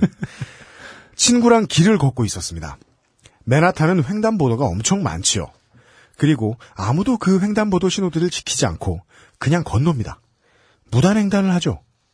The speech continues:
문화예요. 차들도 보행자가 설령 무단횡단을 한다 하더라도 위협적으로 운전을 하거나 하지 않고 속도를 늦춰주고 뭐 그럽니다. 중국계 미국인 친구와 여느 때처럼 무단횡단을 하고 있었는데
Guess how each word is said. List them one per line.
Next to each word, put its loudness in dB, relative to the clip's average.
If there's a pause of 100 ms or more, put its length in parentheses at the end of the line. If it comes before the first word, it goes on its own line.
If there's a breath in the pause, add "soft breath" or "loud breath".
(280)
문화예요. 4 (840)
차들도 0 (440 soft breath)
보행자가 2
설령 -2
무단횡단을 0
한다 -6
하더라도 -4 (680 soft breath)
위협적으로 2
운전을 2
하거나 -2
하지 -2
않고 -8 (380 soft breath)
속도를 -2
늦춰주고 -2
뭐 2
그럽니다. -4 (1000 soft breath)
중국계 0
미국인 2
친구와 -4 (380)
여느 0
때처럼 0
무단횡단을 0
하고 2
있었는데 -4